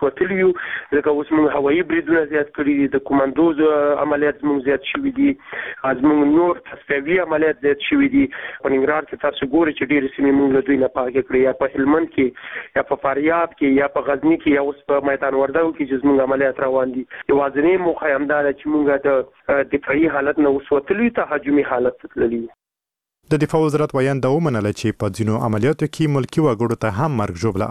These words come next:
Speaker 2: اوړي او یو علت دا دی چې د ده په خبره وسلوال طالبان د خلکو له کورونو د ډال په توګه کار اخلي. د افغانستان ولسمشر محمد اشرف غني او اجرایه رئیس عبدالله عبدالله په بدخشان کې د وروستۍ پیښې قربانیانو ته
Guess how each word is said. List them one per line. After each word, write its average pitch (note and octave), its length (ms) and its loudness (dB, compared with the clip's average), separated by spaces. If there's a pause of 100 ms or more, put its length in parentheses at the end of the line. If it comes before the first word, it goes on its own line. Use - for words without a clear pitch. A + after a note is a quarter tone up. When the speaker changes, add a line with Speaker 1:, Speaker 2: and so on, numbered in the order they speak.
Speaker 2:
اوړي G#2 260 -2 (300)
او G#2+ 80 2
یو A2+ 160 0 (100)
علت G#2 240 -2
دا B2 160 2
دی C#3+ 80 0
چې - 160 -2 (400)
د C3 80 0
ده D#3+ 100 -2
په C#3+ 120 -4
خبره G2+ 280 -4 (300)
وسلوال G#2+ 480 -2
طالبان G#2+ 360 0 (340)
د - 100 -10
خلکو D3+ 300 0
له B2 160 -2
کورونو D#3+ 300 2 (380)
د C3 100 2 (140)
ډال D#3 240 -2
په G#2 140 -6
توګه A2 400 -4
کار G2 180 -4
اخلي. A#2 240 -4 (1000)
د D3+ 140 2
افغانستان E3 400 0
ولسمشر D#3 560 -2
محمد C#3+ 200 -2
اشرف C3 320 -2
غني C#3+ 200 0 (100)
او C3 160 2
اجرایه C3 480 0
رئیس G#2+ 200 -4
عبدالله A2 520 -2
عبدالله G#2 360 -2
په D3 120 -2
بدخشان D3 360 -2
کې - 300 -4
د C3 120 2
وروستۍ D#3+ 440 -2
پیښې G#2 320 -2 (300)
قربانیانو A2+ 520 0
ته C#3+ 100 0